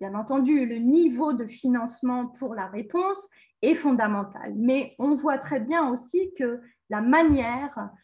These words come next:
dont ces ressources, en fait, vont être déboursées à l'intérieur du système pour permettre vraiment d'atteindre, euh, et de cibler la dépense pour la vaccination, on voit que toutes ces modalités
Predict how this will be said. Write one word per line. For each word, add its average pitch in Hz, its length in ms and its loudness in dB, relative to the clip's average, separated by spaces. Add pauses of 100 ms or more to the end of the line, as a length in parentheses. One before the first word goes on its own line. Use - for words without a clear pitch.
(200)
dont 285 560 0
ces 285 240 -2
ressources, 320 680 0
en 254 120 0
fait, 233 320 -6 (320)
vont 294 260 2
être 285 300 2
déboursées 285 720 4 (280)
à 240 120 4
l'intérieur 285 600 4
du 220 120 -4
système 330 720 -4
pour - 280 2
permettre 277 480 2
vraiment 254 600 0
d'atteindre, 247 640 0 (420)
euh, 202 380 -6 (600)
et 226 140 -2
de 226 120 0
cibler 294 520 2
la 247 140 4
dépense 247 400 -2
pour 247 120 -4
la 226 120 0
vaccination, 240 600 -6
on 277 120 -2
voit 311 200 2
que 320 120 -6
toutes 453 340 -6
ces 339 180 0
modalités 254 720 2